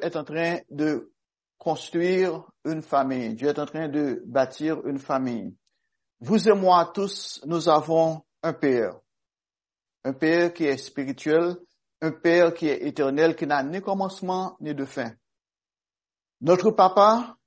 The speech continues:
est encore vivant, il sera toujours vivant, et nous pouvons aller vers lui à n'importe quel moment.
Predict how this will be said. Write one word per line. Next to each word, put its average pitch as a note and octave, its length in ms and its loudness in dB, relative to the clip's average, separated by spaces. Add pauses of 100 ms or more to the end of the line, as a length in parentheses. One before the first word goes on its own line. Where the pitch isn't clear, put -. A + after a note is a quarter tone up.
(240)
est D3+ 240 4
encore D3+ 340 -2
vivant, D3 460 -2
il D#3 240 -4
sera D3+ 320 2
toujours C#3+ 340 -4
vivant, D3+ 520 -2 (500)
et F#3+ 260 8
nous G#3 200 2
pouvons A3 480 4
aller E3 280 2
vers D#3 240 0
lui G3 480 -4 (220)
à D3 180 0
n'importe D3+ 680 -4
quel C#3 160 2
moment. B2 460 -6